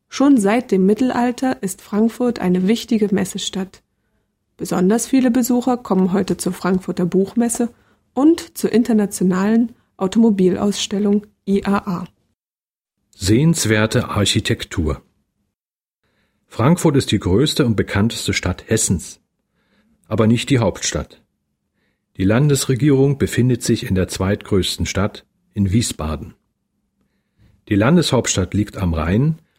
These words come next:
Speaker 2: und ist eines der ältesten Kurbäder Europas. Neben Frankfurt und Wiesbaden gibt es in Hessen viele kleine und mittelgroße Städte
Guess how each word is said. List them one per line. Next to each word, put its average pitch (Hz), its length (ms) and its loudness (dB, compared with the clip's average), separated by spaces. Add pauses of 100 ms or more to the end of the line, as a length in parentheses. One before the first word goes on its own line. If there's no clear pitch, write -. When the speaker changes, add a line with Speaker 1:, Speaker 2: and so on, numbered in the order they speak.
(420)
Speaker 2:
und 104 160 -2
ist - 300 -2
eines 110 260 2
der - 240 -2
ältesten 131 560 -2
Kurbäder 85 640 0
Europas. 82 640 -6 (1600)
Neben 110 340 4
Frankfurt 135 640 2
und 98 180 -2
Wiesbaden 113 720 0 (300)
gibt - 220 -2
es 101 120 -2
in 90 100 0
Hessen 110 360 -2
viele 143 380 0
kleine 104 480 0
und 92 160 0
mittelgroße 90 580 0
Städte 101 520 0